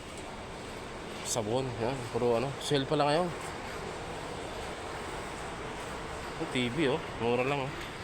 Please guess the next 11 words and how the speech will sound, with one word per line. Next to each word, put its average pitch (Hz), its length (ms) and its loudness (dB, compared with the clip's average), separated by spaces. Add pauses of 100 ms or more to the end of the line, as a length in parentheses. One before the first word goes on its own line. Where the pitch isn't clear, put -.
(440)
Smart 127 340 4
T 127 160 4
V, 127 160 4
Icon, 120 380 4
oh. 110 80 -4 (1500)
Kano 123 220 6
lang 123 180 4
to? 104 80 2 (1700)
Ah, 151 80 -2
six 117 240 0
hundred. 120 400 4